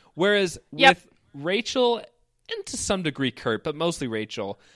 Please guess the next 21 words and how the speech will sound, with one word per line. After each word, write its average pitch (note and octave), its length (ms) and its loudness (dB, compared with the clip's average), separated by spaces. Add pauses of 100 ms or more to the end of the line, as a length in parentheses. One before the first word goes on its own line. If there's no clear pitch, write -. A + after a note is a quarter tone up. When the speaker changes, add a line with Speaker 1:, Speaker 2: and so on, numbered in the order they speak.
(360)
Speaker 1:
um, D3+ 400 0 (680)
like, F#3 240 2
I'm F#3+ 140 0
not B3 200 2
saying F#3+ 240 0
that C3 120 0
it's - 120 -10
not C#3+ 240 -4
enjoyable A#2 580 0
to A2 60 0
watch - 260 2
Speaker 2:
It - 0 -
Speaker 1:
her - 40 0
Speaker 2:
does F4+ 160 8
Speaker 1:
perform. B4+ 180 2
Speaker 2:
sort B4 140 8
of A4+ 140 -2
feel D#4+ 240 0
like E4+ 180 6
she's D4 260 -2
doing A3+ 640 0